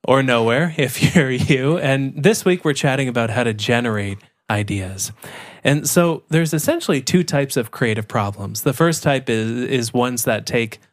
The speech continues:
logic to solve. So these are the ones that we have to think all the way through. We gotta hunker down. We gotta work on them. And then the second type,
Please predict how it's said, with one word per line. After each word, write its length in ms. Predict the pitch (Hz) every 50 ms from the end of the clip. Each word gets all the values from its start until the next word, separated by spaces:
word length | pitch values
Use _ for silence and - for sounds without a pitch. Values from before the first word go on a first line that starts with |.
| - _ -
logic 500 | 107 110 117 120 123 120 - 120 113 -
to 100 | - 117
solve. 400 | - - 120 101 95 95 95 -
So 160 | - 135 127
these 280 | 123 147 170 175 156 160
are 80 | 139 127
the 100 | 127 117
ones 340 | 110 110 113 117 117 110
that 340 | - 120 107 104 98 95 - - - - -
we 120 | 143 151
have 100 | 160 151
to 100 | - -
think 320 | 120 - - 160 156 151 147
all 140 | 131 127
the 80 | 131 135
way 120 | 135 135 139
through. 360 | 135 - 135 117 107 107 110 110 - _ _ -
We 140 | 120 123 123
gotta 240 | 135 120 113 107
hunker 340 | 98 123 147 170 165 170 156
down. 400 | 139 139 135 131 131 131 135 139 - _ _
We 120 | 123 120 120
gotta 220 | 131 120 113 107
work 320 | 101 104 135 175 190 180 -
on 200 | 123 110 104 104
them. 320 | 98 92 92 95 104 - - - - - - - - - _
And 500 | - 143 143 143 143 147 143 143 135 - - -
then 260 | - 131 170 233 277
the 80 | 294 254
second 460 | 165 - - 247 240 - - 160 135
type, 400 | - 131 110 95 104 147 185 -